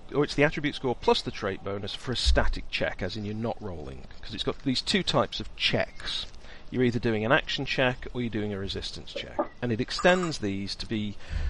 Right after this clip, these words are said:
the skill system, the action system, the combat system. Armor class, in fact, is a static check rather than being a separate system, so it all fits in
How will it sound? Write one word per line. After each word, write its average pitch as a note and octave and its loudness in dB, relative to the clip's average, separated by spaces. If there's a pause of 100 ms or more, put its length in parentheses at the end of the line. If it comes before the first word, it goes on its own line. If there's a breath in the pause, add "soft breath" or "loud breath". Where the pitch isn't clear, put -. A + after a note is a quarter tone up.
(240 loud breath)
the - -4
skill D3+ 4
system, C3+ 2
the G#2+ 0
action B2 -2
system, A2 -2
the - -8
combat A#2 2
system. G#2 -2 (180)
Armor D3+ 6
class, - 0
in G2+ -2
fact, - -2
is G2+ -2
a G#2+ -2
static - 0 (140)
check - 2
rather G#2+ 2
than A2 -2
being G#2 0
a G2 0
separate - -2 (140)
system, - 0
so G#2 -4
it A2 0
all D3 4 (460 loud breath)
fits - 2
in A2+ 4